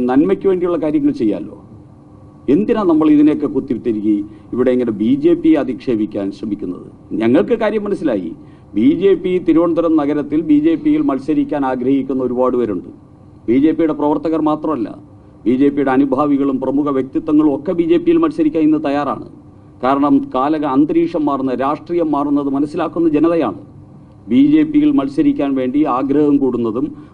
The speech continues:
ആൾക്കാർ വരുന്നതും ഒക്കെ സ്വാഭാവികമാണ്. കേരളത്തിൽ ഇനി അതാണ് സംഭവിക്കാൻ പോകുന്നത്. അത് കോ-, കോർപ്പറേഷൻ തദ്ദേശ തെരഞ്ഞെടുപ്പുകളിൽ മാത്രമല്ല, വരുന്ന അസംബ്ലി തെരഞ്ഞെടുപ്പിലും അത് തന്നെയാണ് സംഭവിക്കാൻ പോകുന്നത്.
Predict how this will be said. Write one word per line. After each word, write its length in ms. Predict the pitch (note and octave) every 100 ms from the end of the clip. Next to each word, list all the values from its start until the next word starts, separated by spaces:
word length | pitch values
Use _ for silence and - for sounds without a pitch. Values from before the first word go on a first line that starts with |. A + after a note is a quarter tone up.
| -
ആൾക്കാർ 340 | C3 C#3+ D3+ D3 C3+
വരുന്നതും 380 | C#3+ D3 D3+ D3
ഒക്കെ 160 | D3+ F#3+
സ്വാഭാവികമാണ്. 760 | F3 F3+ E3 G#3 G#3 F#3+ D3 - - -
കേരളത്തിൽ 420 | C#3 C#3+ D3+ - D3
ഇനി 120 | D3+ D#3
അതാണ് 220 | C#3+ D#3+ E3 E3
സംഭവിക്കാൻ 400 | D#3+ F3 F3+ F3
പോകുന്നത്. 300 | F3 D3+ G2 - - - -
അത് 100 | B2 C#3+
കോ-, 220 | C3+ D3 C#3+
കോർപ്പറേഷൻ 500 | C3+ C3+ D#3 D3+ D#3+ C#3+
തദ്ദേശ 300 | C#3 D#3 D#3 D#3+
തെരഞ്ഞെടുപ്പുകളിൽ 560 | C#3+ D3 D3 D3+ D3+ C#3
മാത്രമല്ല, 400 | C3+ C#3 D#3+ D3 F#3 - - - -
വരുന്ന 220 | A#2+ C#3 C3+
അസംബ്ലി 340 | C3+ D#3+ D#3+ D#3+
തെരഞ്ഞെടുപ്പിലും 640 | D#3 D3+ D3 C3+ D3+ D3+ B2 - -
അത് 120 | E3 F3
തന്നെയാണ് 300 | F3+ F#3 G3
സംഭവിക്കാൻ 360 | F#3 E3+ E3+ D#3+
പോകുന്നത്. 300 | C#3 G#2+ -